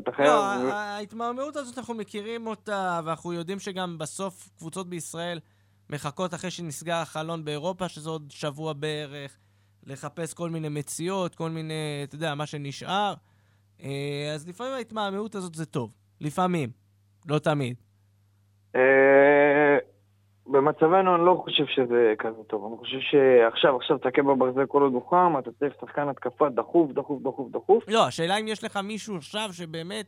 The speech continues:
Speaker 2: זמין, או שבאים ואומרים, "רגע, יש פה איזה שחקן, שיכול להיות שאחרי שיסגר החלון, מה שנקרא, תיפתח לנו האופציה." יכול להיות שזה המצב.
Speaker 1: אה,
Speaker 2: ובסוף
Speaker 1: יכול
Speaker 2: אין לך,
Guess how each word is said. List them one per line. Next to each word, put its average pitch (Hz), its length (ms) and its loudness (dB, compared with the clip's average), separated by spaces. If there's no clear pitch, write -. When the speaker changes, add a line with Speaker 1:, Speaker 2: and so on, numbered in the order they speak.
Speaker 2:
זמין, 165 800 -4
או 262 220 2
שבאים 240 420 -4
ואומרים, 226 360 -6
"רגע, 208 200 -6
יש 220 160 -6
פה 233 100 -6
איזה 190 160 -6
שחקן, 254 580 -6
שיכול 208 280 -2
להיות 269 100 0
שאחרי 247 260 -4
שיסגר 214 520 -4
החלון, 214 580 -4
מה 147 80 -18
שנקרא, 196 200 -6
תיפתח 196 500 -2
לנו 180 260 0
האופציה." 139 580 -6
יכול 311 240 4
להיות 302 160 2
שזה 277 240 -2
המצב. 240 420 -4
Speaker 1:
אה, - 960 -14
Speaker 2:
ובסוף 240 300 0
Speaker 1:
יכול 233 160 4
Speaker 2:
אין 254 140 -2
לך, 254 200 -8